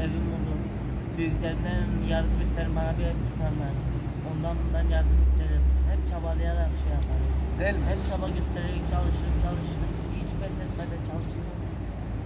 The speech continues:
Speaker 1: En sonunda da Allah izin verirse bir yuva kurarken çalışırım,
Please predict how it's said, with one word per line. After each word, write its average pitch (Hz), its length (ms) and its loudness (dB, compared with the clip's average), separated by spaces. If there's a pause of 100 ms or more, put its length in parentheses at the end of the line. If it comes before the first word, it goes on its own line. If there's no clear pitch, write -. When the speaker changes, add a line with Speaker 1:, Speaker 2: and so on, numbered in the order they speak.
Speaker 1:
En 180 160 -6
sonunda 180 260 -6 (100)
da 170 60 -2 (540)
Allah 160 360 -4 (180)
izin - 240 -6
verirse - 360 -2
bir - 120 -2
yuva - 180 -2 (100)
kurarken - 520 -6 (800)
çalışırım, 151 480 -2